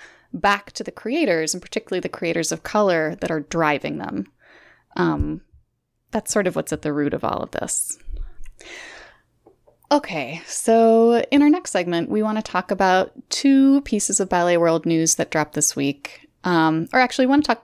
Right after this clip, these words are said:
less about the news items themselves than about how they were conveyed. So first, last week, Oregon Ballet Theater issued a press release saying that its artistic director of eight years, Kevin Irving, had resigned.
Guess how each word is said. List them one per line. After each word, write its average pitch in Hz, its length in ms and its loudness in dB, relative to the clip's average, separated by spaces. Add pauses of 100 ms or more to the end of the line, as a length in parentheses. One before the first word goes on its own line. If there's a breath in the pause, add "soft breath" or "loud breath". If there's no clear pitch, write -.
(100)
less 226 260 0
about 233 220 0
the 180 60 -4
news 165 340 -2
items 165 320 0
themselves 170 840 0
than 190 100 -2
about 165 260 -4
how 202 460 0
they 180 160 0
were 160 120 -4
conveyed. 143 600 -4 (500 loud breath)
So - 160 0
first, - 520 0
last 208 280 0
week, 226 160 0
Oregon 190 260 0
Ballet 190 280 2
Theater 180 340 0
issued 170 320 -4
a 165 60 -4
press - 260 -6
release 185 260 0
saying 170 360 0
that - 140 -2
its - 220 -6
artistic - 460 -4
director 170 320 -2
of 156 160 -2
eight 202 240 -2
years, 156 380 0
Kevin 185 320 -4
Irving, 156 560 -2
had 156 280 -4
resigned. 143 680 -4